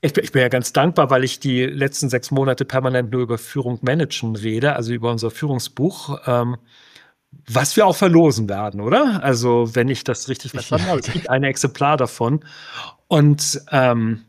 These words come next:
Speaker 1: das ist schon so eine, ein, ein Thema, ja, es gab Gründe, weswegen wir es geschrieben haben, also diese expansive Ver-, Verwendung des Führungsbegriffs, wo alles plötzlich als Führung bezeichnet wird, auch diese Spannung zwischen, wollen wir eigentlich noch von anderen geführt werden? Und wenn ja, wie funktioniert es? Und dann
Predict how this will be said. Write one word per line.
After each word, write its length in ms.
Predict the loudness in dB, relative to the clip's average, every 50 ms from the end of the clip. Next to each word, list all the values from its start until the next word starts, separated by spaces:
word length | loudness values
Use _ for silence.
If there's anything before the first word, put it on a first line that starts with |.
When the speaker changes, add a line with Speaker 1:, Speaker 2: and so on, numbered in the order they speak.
| _ _ _ _ _ _ _ _ _ _ _ _ _ _ _ _ _ _ -6
Speaker 1:
das 180 | -4 -2 2 2
ist 120 | 4 4
schon 220 | 6 6 6 6 6
so 160 | 6 6 6
eine, 640 | 6 4 4 4 6 6 6 4 4 2 0 -2 -2
ein, 280 | -2 0 -2 -4 -8
ein 340 | -8 -6 -4 -4 -4 -4 -6
Thema, 640 | -6 -2 0 2 4 4 6 6 6 4 2 -2 _ _ _ _ -20 -20 -20 -20 -20 _ _ _
ja, 140 | -2 -2 0
es 80 | 2 2
gab 160 | 0 0 0
Gründe, 280 | 2 4 4 6 6 6
weswegen 340 | 4 2 2 -2 -2 -2
wir 80 | -2 -2
es 100 | -4 -6
geschrieben 440 | -6 -8 -6 -4 -2 -2 -2 -2 -2
haben, 200 | -2 -2 -2 -2
also 160 | -4 -4 -6
diese 200 | -6 -6 -8 -8
expansive 680 | -10 -10 -12 -12 -6 -4 -4 -4 -4 -4 -6 -6 -6
Ver-, 260 | -6 -4 -6 -6 -6 -10 -10
Verwendung 480 | -6 -6 -4 -4 -4 -4 -2 -4 -4 -4
des 120 | -6 -8
Führungsbegriffs, 880 | -8 -6 -4 -4 -4 -4 -6 -6 -8 -8 -6 -4 -4 -4 -4 -4 -6 -6
wo 60 | -6
alles 240 | -4 -2 -4 -4 -4
plötzlich 300 | -4 -6 -6 -6 -6 -8
als 120 | -8 -8
Führung 320 | -8 -6 -4 -4 -4 -2 -4
bezeichnet 640 | -6 -6 -4 -4 -4 -4 -4 -4 -6 -8 -8 -6 -8
wird, 140 | -8 -6
auch 100 | -8 -8
diese 220 | -8 -8 -8 -8 -8
Spannung 520 | -8 -6 -4 -4 -2 0 0 0 -2 -2
zwischen, 440 | -4 -6 -8 -6 -6 -6 -6 -8 -8 -12 -18 -20 -20 -20 -20 -20 -20 _ _
wollen 320 | -8 -2 2 2 4 4
wir 140 | 4 2 2
eigentlich 240 | 0 -2 -4 -4 -4
noch 100 | -6 -4
von 160 | -2 -4 -4
anderen 300 | -4 -2 -2 -2 -4 -4
geführt 500 | -6 -10 -12 -6 -2 -2 -2 -2 -2 0
werden? 420 | 2 4 6 6 8 6 6 6 4
Und 100 | 2 2
wenn 140 | 0 2 2
ja, 180 | 2 2 0
wie 60 | 0 -6
funktioniert 760 | -6 -6 -8 -8 -6 -6 -6 -4 0 2 2 2 2 4
es? 340 | 4 4 4 2 0 -4 -8
Und 100 | -10 -8
dann 180 | -8 -8 -10